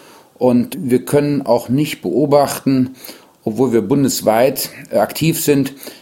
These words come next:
dass jetzt Mindestlohnthemen beim Zoll insbesondere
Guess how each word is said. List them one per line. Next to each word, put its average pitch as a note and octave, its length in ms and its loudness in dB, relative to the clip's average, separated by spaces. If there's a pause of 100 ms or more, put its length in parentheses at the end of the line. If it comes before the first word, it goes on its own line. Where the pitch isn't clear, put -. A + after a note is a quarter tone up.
(140)
dass - 260 -2
jetzt - 540 -4
Mindestlohnthemen A#2+ 1400 2
beim G#2+ 300 -2
Zoll C#3 480 2 (320)
insbesondere B2 840 2